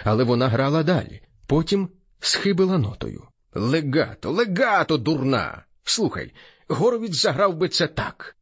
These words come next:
Піаніно його перевтілювало. Відразу було видно, що він мастак у теоремах, які описують приховані трелі серця. Дедалі твердіше, дедалі глибше,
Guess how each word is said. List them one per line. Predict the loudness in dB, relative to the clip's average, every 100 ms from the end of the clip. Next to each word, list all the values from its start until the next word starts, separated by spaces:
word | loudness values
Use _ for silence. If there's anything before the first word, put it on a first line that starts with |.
| _
Піаніно | -6 -4 0 0 0
його | 0 0 0
перевтілювало. | 0 -2 -2 -2 0 0 -2 -6 -10 -16 -20 -12 -4
Відразу | 0 0 0 0 0 0
було | 2 2
видно, | 2 0 0 -2
що | -4 -2 0
він | 0
мастак | 2 0 -2 -4 -6 -4
у | -4
теоремах, | 0 0 2 0 -2 -4 -8 -12 -14 -6
які | -2 0 2
описують | 0 2 -2 0 -2 0
приховані | -2 0 0 0 2 0
трелі | 0 0 0
серця. | 0 -2 -4 -6 -8 -8 -14 _ -14
Дедалі | -6 -2 0 0
твердіше, | 0 0 0 -2 -2 -2 -2 -6 -8 -16 -8
дедалі | -2 0 2 2
глибше, | 2 2 2 0 -2 -2 -2 -4